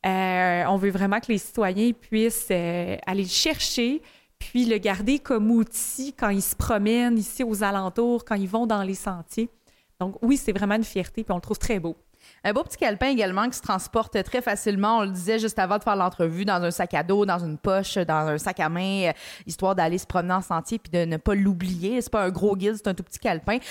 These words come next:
Speaker 2: Puis, euh, assez simple, là, c'est pas un très, très gros calepin non plus. C'est vraiment un répertoire de ce qu'on peut retrouver dans notre forêt ici, dans la région. Qu'est-ce qu'on retrouve d'ailleurs, euh,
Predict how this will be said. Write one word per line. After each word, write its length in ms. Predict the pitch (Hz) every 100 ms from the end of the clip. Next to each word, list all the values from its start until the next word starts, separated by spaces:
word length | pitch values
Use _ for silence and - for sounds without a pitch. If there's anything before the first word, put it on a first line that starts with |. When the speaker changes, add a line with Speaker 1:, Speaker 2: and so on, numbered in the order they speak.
| - -
Speaker 2:
Puis, 280 | 214 214 208
euh, 180 | 180 175
assez 260 | 190 - 240
simple, 380 | 247 254 269
là, 100 | 254
c'est 180 | 233 190
pas 280 | - 220 233
un 100 | 185
très, 220 | - 226
très 180 | - 208
gros 220 | 180 233
calepin 400 | - 180 170 208
non 160 | 214 180
plus. 180 | - 247
C'est 160 | 247
vraiment 220 | 185 180 240
un 100 | 226
répertoire 680 | 214 202 180 202 190 226 202
de 100 | 185
ce 80 |
qu'on 160 | - 180
peut 160 | 190 208
retrouver 680 | 190 208 - 196 175 220 - - -
dans 340 | 175 202 226 220
notre 520 | 196 185 - 180 165
forêt 520 | - 220 196 196 185 -
ici, 380 | 185 - 202 208
dans 160 | 185
la 140 | 175 175
région. 480 | 180 170 156 226 - -
Qu'est-ce 160 | - 494
qu'on 120 | 285
retrouve 480 | 214 202 - 294 240
d'ailleurs, 480 | 185 175 175 220 220
euh, 420 | 190 165 156 160